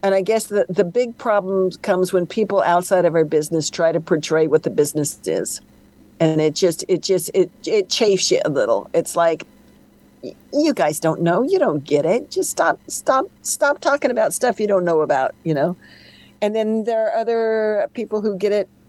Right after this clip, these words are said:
you know, right on the head. I think, um, Paul Thomas Anderson really got it on the head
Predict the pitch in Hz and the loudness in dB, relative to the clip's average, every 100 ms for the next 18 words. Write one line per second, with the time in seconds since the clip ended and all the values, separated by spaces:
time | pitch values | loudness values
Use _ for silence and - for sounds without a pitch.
0 | _ _ _ _ _ - 202 175 175 190 | _ _ _ _ _ -2 0 2 0 0
1 | 196 196 180 180 185 139 143 - 170 202 | 2 2 0 -2 0 0 -2 -4 0 0
2 | 180 185 170 175 - - _ - 208 208 | 2 2 2 -2 -10 -20 _ -2 0 0
3 | 233 208 196 202 190 196 208 190 180 214 | 0 0 0 0 -2 -2 0 0 2 2
4 | 240 240 226 202 190 190 156 175 180 180 | 2 2 2 2 2 2 0 -2 -2 0
5 | 156 160 | -2 -2